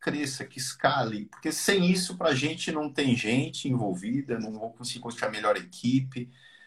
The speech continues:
A cultura do mérito dentro do método gas tem que imperar, certo?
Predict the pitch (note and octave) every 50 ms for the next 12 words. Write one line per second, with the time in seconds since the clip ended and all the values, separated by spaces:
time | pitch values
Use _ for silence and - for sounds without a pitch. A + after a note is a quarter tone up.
0 | _ _ _ - - - - A#2 A#2+ - B2+ B2+ B2+ A#2+ A#2 A2 A2+ A2+ A#2 A2+
1 | - - - G2+ G#2+ A2 - A2+ G#2 G#2 G2+ G2+ - G#2+ G2+ F#2+ G2+ G2+ - -
2 | - A2+ G#2 - - A2 G#2+ - - - A#2+ G#2 F#2+ F#2 F#2+ G2 G2+ G#2 A2 C3
3 | - - - _ _ _ _ _ - - G2+ G#2+ A2 -